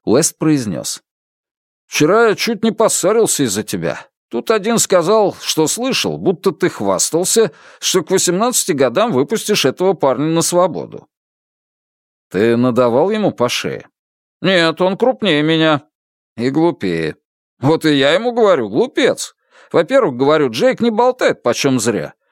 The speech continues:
А во-вторых, ты бы не стал обманывать систему ради убийцы полицейского». «Ну, спасибо». «А что, стал бы?» Джейк намазал ломтик белого хлеба клубничным джемом и откусил большой кусок.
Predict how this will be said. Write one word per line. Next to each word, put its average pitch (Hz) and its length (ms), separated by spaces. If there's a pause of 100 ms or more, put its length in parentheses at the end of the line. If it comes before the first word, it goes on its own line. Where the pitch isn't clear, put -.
(120)
А 139 100
во-вторых, 226 480
ты 247 120
бы 226 100
не 277 120
стал 202 300
обманывать 151 480
систему 160 500
ради 151 220
убийцы 165 440
полицейского». 160 840 (800)
«Ну, 123 280
спасибо». 87 760 (680)
«А 135 140
что, 101 200
стал 156 300
бы?» 190 220 (800)
Джейк 104 320
намазал 143 480
ломтик 147 320
белого 120 400
хлеба 123 380
клубничным 120 680
джемом 123 420 (320)
и - 60
откусил 113 520
большой 120 460
кусок. - 540